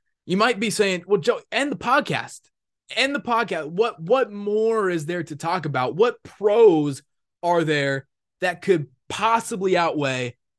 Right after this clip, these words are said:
all of those cons?" Because if we're gonna talk about a guy who can't shoot, can't defend, and turns the ball over, I, what are we even doing at this point? I hear you. I understand you.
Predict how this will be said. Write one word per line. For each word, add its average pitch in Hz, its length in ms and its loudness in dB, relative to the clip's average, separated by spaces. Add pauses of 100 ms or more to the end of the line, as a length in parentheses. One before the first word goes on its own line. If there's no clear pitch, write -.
all 180 200 4
of 160 80 2
those 147 220 4
cons?" 127 420 -4 (300)
Because 185 320 6
if 160 120 6
we're 208 180 4
gonna 262 180 4
talk 202 360 0
about 165 440 0
a 160 80 -6
guy 156 240 0
who 143 140 -2
can't 170 280 -4
shoot, 143 380 -2 (320)
can't 175 240 0
defend, 139 460 -2 (300)
and 208 280 0
turns 208 220 0
the 151 80 0
ball 156 400 2
over, 120 360 -4 (440)
I, 185 260 -4
what 175 380 2
are 262 40 2
we 254 140 2
even 233 220 0
doing 226 400 2
at 147 160 -6
this 147 160 -2
point? 120 300 -8 (680)
I 147 180 4
hear 170 220 6
you. 226 280 4 (440)
I 147 160 2
understand 180 640 0
you. 196 260 -4